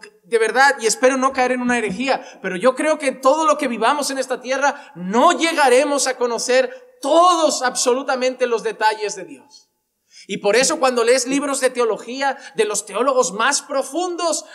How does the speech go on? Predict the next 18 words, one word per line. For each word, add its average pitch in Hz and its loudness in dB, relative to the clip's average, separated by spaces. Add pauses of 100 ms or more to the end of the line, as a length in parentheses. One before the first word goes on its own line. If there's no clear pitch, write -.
(100)
ves 254 0
que 262 -4
hay 254 0
cosas 262 0
que 254 -4
le 214 -2
faltaron 214 -4
y 208 -10
que 202 -4
otro 226 0
complementa. 190 -6 (520)
Porque 175 -10
uno 262 -2
solo 247 0
no - -10
llega 226 -8
a 208 -12
conocer 196 -4